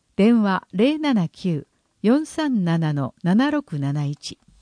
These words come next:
日用品の提供をお願いします。加古郡リサイクルプラザでは、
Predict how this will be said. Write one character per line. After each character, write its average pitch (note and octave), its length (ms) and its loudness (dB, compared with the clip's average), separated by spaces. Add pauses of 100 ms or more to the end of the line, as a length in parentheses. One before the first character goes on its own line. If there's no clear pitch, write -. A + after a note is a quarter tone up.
(1160)
日 A#3 340 2
用 E4 200 0
品 D4 280 -6
の C4+ 100 0
提 C4 260 0
供 A3+ 340 2
を G3 40 2
お G3 80 2
願 E3+ 260 0
い D#3 60 -4
し - 140 -12
ま D3+ 120 -4
す。 - 160 -18 (1040)
加 A3+ 140 2
古 E4+ 180 4
郡 A#3 220 4
リ F3+ 120 0
サ C#4+ 160 0
イ C#4+ 80 -2
ク C#4 100 -6
ル B3 80 -4
プ B3 100 -2
ラ A3 100 0
ザ E3+ 140 -2
で C#3+ 140 -2
は、 C3+ 240 -4